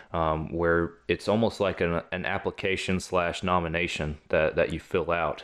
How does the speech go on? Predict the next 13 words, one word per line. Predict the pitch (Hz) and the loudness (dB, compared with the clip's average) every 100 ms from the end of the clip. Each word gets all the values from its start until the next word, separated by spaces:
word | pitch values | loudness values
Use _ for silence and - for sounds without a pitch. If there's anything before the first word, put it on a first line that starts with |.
| - | -4
um, | 82 76 76 76 82 - | -2 0 -2 -6 -10 -10
either | - 90 87 | -2 0 2
for | - | 2
yourself | 85 - - 95 92 - | 2 0 0 2 2 0
or | 87 | 0
if | 82 - | 0 -2
you | 82 | -4
know | 82 87 | 2 2
a | 80 | 4
veteran | 82 82 82 85 85 - - - - | 2 2 2 2 0 -4 -14 -14 -2
who | 90 87 | 2 2
has, | 82 80 76 80 | 2 2 2 4
uh, | 80 76 73 | 4 4 0